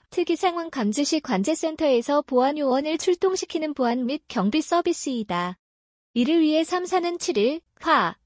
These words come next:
에스케이 쉴더스 삼성동 사옥에서 모를 체결했다. 에스케이의 에이아이 영상 인식 및 전송 기술을 뉴빌리티가 보유한 자율주행 로봇 기술 및 원격 관제 솔루션에 적용하고 에스케이 쉴더스의 보안 솔루션 및 영업 인프라를 활용해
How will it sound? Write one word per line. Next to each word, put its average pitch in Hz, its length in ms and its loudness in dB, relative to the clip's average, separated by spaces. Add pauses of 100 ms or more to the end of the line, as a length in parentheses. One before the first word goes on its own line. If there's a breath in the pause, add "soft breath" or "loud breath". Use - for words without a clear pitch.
(120)
에스케이 311 520 -2
쉴더스 359 520 0
삼성동 339 580 -2
사옥에서 302 600 2
모를 226 360 2
체결했다. 226 840 -4 (1200 loud breath)
에스케이의 302 840 0
에이아이 285 360 4
영상 269 340 0
인식 277 320 -4
및 277 220 -4
전송 269 420 -2
기술을 294 420 -2
뉴빌리티가 277 720 0
보유한 262 440 0
자율주행 277 600 0
로봇 214 280 0
기술 262 300 -2
및 277 240 -4
원격 208 400 -2
관제 349 340 0
솔루션에 349 560 0
적용하고 262 600 0
에스케이 311 560 -2
쉴더스의 285 640 2
보안 277 320 4
솔루션 311 560 0
및 277 200 -4
영업 254 280 2
인프라를 285 600 2
활용해 240 500 0